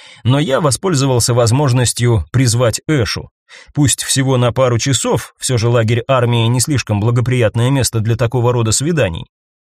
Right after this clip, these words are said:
Регулярные сеансы связи с союзниками тоже не приносили особых новостей. Везде царило затишье. Армия держала оборону, отражая редкие нападения нежити. Брахман вырезал деревеньки гоблинов,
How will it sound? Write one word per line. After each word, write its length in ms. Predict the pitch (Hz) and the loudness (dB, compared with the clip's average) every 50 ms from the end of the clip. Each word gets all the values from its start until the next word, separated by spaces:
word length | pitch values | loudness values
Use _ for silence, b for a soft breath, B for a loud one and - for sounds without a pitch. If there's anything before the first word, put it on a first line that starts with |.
| _ _ | _ _
Регулярные 680 | - 120 147 170 196 240 277 277 247 233 220 214 196 151 | -2 0 0 0 0 0 0 0 0 0 -2 -2 0 0
сеансы 480 | - - 202 220 208 170 - - 160 | 0 0 0 -2 -2 -2 -2 -2 -2
связи 380 | - - 175 226 214 165 151 147 | -2 -2 -2 -2 -2 0 0 0
с 100 | 120 - | 0 0
союзниками 680 | - 147 185 240 233 180 196 208 185 - 185 196 185 156 | -2 -2 -4 -4 -4 -4 -4 -4 -4 -4 -4 -4 -2 -2
тоже 360 | 113 - 185 226 202 196 190 | -2 -2 -2 -2 -2 -2 -2
не 100 | 156 139 | -2 -2
приносили 500 | 120 120 131 127 120 110 - 190 196 175 | -2 -2 -2 0 0 0 -2 -2 -2 0
особых 440 | 135 117 101 - 147 156 143 120 - | 0 0 0 0 -2 -2 -4 -2 -2
новостей. 640 | 123 120 117 113 107 - - - 113 104 104 92 87 - _ B B B B B | 0 0 2 0 0 0 -2 -4 -4 -4 -4 -4 -6 -10 _ B B B B B
Везде 400 | 110 143 151 123 120 175 185 156 | 0 0 2 2 0 0 -2 -2
царило 420 | - 127 123 131 139 143 135 127 | 0 0 0 0 0 0 0 0
затишье. 720 | 110 117 120 120 - - 175 135 - - - - - - _ _ _ - 135 | 2 2 0 0 -2 -2 -2 -2 -2 -4 -6 -8 -12 -14 _ _ _ -2 0
Армия 400 | 139 139 131 131 131 127 123 113 | 0 2 2 2 2 2 2 2
держала 500 | 127 123 113 110 135 143 131 127 120 120 | 0 0 0 2 2 2 2 4 2 2
оборону, 440 | 110 123 127 151 180 180 160 143 | 2 2 2 2 2 0 0 0
отражая 500 | 123 110 - 117 117 113 143 147 139 127 | 0 0 0 0 0 2 2 0 0 0
редкие 360 | 131 147 139 - - 135 131 123 | 0 0 -2 -2 -4 -2 -2 0
нападения 600 | 117 - 120 117 127 131 135 131 127 131 127 131 | 0 0 0 0 2 2 2 2 2 2 2 0
нежити. 580 | 147 170 160 113 92 98 90 - 80 78 - B B B B B B B | 0 0 0 -2 -2 -4 -6 -8 -10 -12 -12 B B B B B B B
Брахман 580 | 120 139 185 165 123 - 202 240 247 226 165 | -2 0 2 0 0 0 -2 -2 -2 0 0
вырезал 440 | 131 156 180 170 139 160 220 214 180 | 0 2 2 2 0 0 0 -2 0
деревеньки 540 | 139 139 156 156 147 180 196 185 147 - 170 | 0 0 0 0 0 -2 -2 -4 -4 -2 -2
гоблинов, 680 | 147 120 131 135 131 123 127 127 123 123 113 - - | -2 0 0 0 0 0 0 0 2 0 0 -2 -6